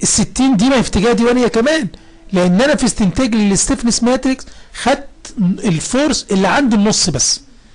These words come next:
ففي الفورس فيكتور برضو لازم اخد الفورس اللي عند النص بس. في اتجاه دي تو مفيش حاجه يبقى زيرو، في اتجاه دي ثري في عندي moment مقداره مية وعشرين، يبقى دي الفورس فيكتور بتاعتنا. بكده نقدر نكون الستيفنس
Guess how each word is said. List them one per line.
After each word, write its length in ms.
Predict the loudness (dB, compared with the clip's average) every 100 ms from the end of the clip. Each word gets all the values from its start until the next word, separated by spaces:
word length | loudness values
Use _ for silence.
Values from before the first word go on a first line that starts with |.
| -20 -8
ففي 200 | -4 -2
الفورس 380 | -2 0 0 0
فيكتور 300 | -2 -2 0
برضو 240 | 0 2
لازم 280 | 2 2 2
اخد 280 | 0 -2 -4
الفورس 480 | -6 -2 -2 -2 -6 -18 -20 -8
اللي 160 | -2 0
عند 220 | 2 0
النص 280 | 0 0 -2
بس. 240 | -4 -6 -8 -20 -20 -20 -20 -20 -8
في 120 | -6
اتجاه 320 | -2 0 2
دي 160 | 2 2
تو 120 | 2
مفيش 320 | 0 0 0
حاجه 220 | 2 2
يبقى 180 | 2 2
زيرو، 260 | 2 2 0 -6 -16 -20 -20 -18 -12
في 60 |
اتجاه 300 | -4 0 0
دي 160 | 2 0
ثري 280 | 0 0 2
في 120 | 0
عندي 200 | 0 2
moment 300 | 2 2 0
مقداره 300 | -2 0 2
مية 180 | 2 2
وعشرين، 500 | 0 -2 0 0 -2 -16 -20 -20 -2
يبقى 180 | 0 2
دي 160 | 2
الفورس 440 | 0 0 0 0 0
فيكتور 380 | -2 -2 -4 -4
بتاعتنا. 500 | -2 0 -2 -4 -10 -20 -20 -20 -20 -20 -20 -20 -20 -10
بكده 520 | -4 0 0 2 0 -2 -18 -20 -20 -20 -20 -20 -20 -20 -20 -20 -20 -20 -20 -20 -20 -20 -20 -20 -20 -18 -4
نقدر 400 | -2 0 0 0
نكون 520 | -2 0 -2 0 -2
الستيفنس 720 | -2 -2 -2 0 -2 -2 -4